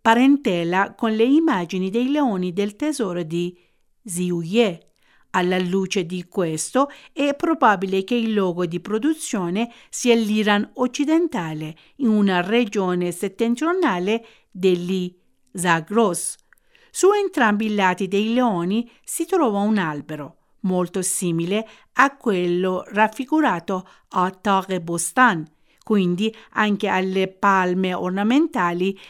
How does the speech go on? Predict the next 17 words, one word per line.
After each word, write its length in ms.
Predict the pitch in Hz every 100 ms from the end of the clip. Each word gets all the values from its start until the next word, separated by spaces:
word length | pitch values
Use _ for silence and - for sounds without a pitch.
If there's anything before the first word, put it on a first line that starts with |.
| -
del 260 | - 247 254
tesoro 500 | 302 277 226 185 185
di 340 | 170 180 -
Ziuye 680 | 190 160 180 170 185 233 262 - - -
e 160 | 349
delle 420 | 277 214 202 240
coppe 500 | 240 214 190 - 202
di 240 | 170 190 185 - _
Hasanlu 720 | 185 175 180 175 185 220 220 - _
e 240 | 220 214
Kelardasht. 1040 | 214 190 175 156 160 208 170 156 - - _ _ _ _ _ _ _ _
In 140 | 330
questo 360 | 320 427 415 330
caso 540 | 330 190 170 190 220 - - _
possiamo 580 | 285 302 - 320 233 208
apprezzare 920 | 202 285 370 - 240 196 185 214 226 - -
la 420 | 190 190 165